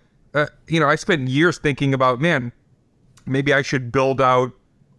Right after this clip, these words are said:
um, a hub for myself in this community," 'cause I, I love gaming. I look at it all the time online. I watch videos, I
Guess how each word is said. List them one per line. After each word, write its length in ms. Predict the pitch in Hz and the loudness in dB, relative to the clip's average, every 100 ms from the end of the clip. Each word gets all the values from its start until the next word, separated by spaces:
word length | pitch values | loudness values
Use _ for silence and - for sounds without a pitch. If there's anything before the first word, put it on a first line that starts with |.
| _ _ - | _ _ -2
um, 400 | 127 123 120 120 - | 0 2 0 -4 -6
a 100 | 127 | -6
hub 360 | 135 214 156 123 | -2 -2 -4 -4
for 160 | 151 | -2
myself 500 | 127 120 - 131 117 | 0 0 0 -2 0
in 60 | 127 | -2
this 160 | 123 | -2
community," 380 | - 156 185 135 | 0 0 2 0
'cause 180 | 113 107 | -4 0
I, 120 | 113 | 0
I 120 | 110 113 | 0 0
love 320 | 123 190 143 | 2 0 0
gaming. 380 | 123 117 127 123 | 0 0 0 2
I 140 | 123 | 0
look 340 | 120 131 160 | 0 -2 0
at 80 | 165 | 0
it 80 | 135 | 2
all 140 | 135 | 2
the 100 | 147 | 0
time 260 | 135 147 143 | 0 -2 0
online. 440 | 131 120 131 147 127 | 0 0 0 0 0
I 80 | 107 | -2
watch 360 | 113 127 120 | -2 -2 -2
videos, 440 | 127 143 147 143 139 | -2 0 2 0 0
I 80 | 117 | -4